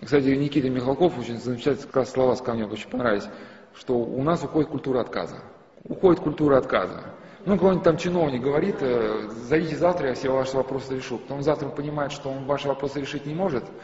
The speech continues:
но сказать "нет" ему неудобно. И в, и в итоге ему люди там звонят месяцами, а он говорит: "Знаете, там, Иван Васильевич, да, сейчас в отпуске, он заболел". Ну, или и у меня одна знакомая была, э,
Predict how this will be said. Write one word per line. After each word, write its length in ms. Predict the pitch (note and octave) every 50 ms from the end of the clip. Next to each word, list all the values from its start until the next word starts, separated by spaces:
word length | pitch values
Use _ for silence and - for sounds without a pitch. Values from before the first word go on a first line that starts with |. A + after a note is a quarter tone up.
| - - - - - - - - _ _ _ - - -
но 240 | C3 C#3+ E3 E3 D#3
сказать 380 | D3+ - E3 D#3 D3+ E3 D#3 D#3
"нет" 200 | F3+ F#3+ - -
ему 160 | C3+ C3+ C#3
неудобно. 580 | C3+ B2 A2 G2+ G#2 G#2 G2+ G2+ G2 - - - - - -
И 280 | - A2+ A#2 A#2+ A#2+
в, 160 | A#2 A#2+ B2 C3
и 80 | C3
в 80 | C3 D3
итоге 240 | C#3 E3+ D#3+ D3 C#3
ему 140 | C3+ C#3
люди 200 | C#3+ D3+ D3 C#3
там 200 | - C#3 B2+ A#2+
звонят 320 | B2 A#2+ C#3 D3 D#3+ D3+ -
месяцами, 560 | B2+ A2+ - A#2+ - - D#3+ E3 D3+ C3 A2+
а 320 | G2 G2 G2 F#2+ G2 G2
он 60 | A2+ B2
говорит: 180 | B2 C3 B2
"Знаете, 300 | C#3 E3+ D#3+ B2+ B2 A2+
там, 380 | G#2 - A2+ A2 A2+ A2 G#2+ - - - - - -
Иван 220 | D3 D#3+ F#3+ F3+
Васильевич, 360 | D#3+ E3+ D#3+ - G3+ F#3 D#3 C3+
да, 100 | D#3 C#3
сейчас 200 | - C#3+ B2+ C3+
в 80 | D#3+
отпуске, 380 | F#3 F3 - - - - - C#3
он 100 | C3+ C3+
заболел". 480 | B2 C3 C#3 C3+ C#3+ D3 D#3+ D3 - - - - - -
Ну, 120 | D#3+ E3+ G3
или 200 | F3+ E3 D3+ D3+
и 320 | C#3 B2+ C3+ C#3+ C#3+ C3
у 40 | B2+
меня 140 | C3 C3 B2
одна 200 | A#2 B2 B2+ B2
знакомая 380 | B2+ C#3+ C#3 - F3+ E3+ C#3+
была, 340 | B2+ A#2 A#2 A2 G#2 G2 F#2+
э, 360 | F#2 F2 F2 E2+ - F2+ F2+